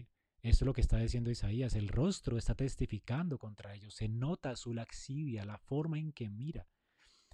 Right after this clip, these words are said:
Em, ¿te has preguntado, por ejemplo,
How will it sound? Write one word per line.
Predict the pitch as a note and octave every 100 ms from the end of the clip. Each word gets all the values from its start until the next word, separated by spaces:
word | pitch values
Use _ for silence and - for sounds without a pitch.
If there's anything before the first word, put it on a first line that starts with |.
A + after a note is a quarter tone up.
| - _ _ _ _ _
Em, | - A2 G#2+ G#2 G2+ - -
¿te | -
has | C3
preguntado, | D3+ D3+ C3+ B2 B2+ D3
por | C#3
ejemplo, | A#2 A#2 A2+ C#3 C3 G#2+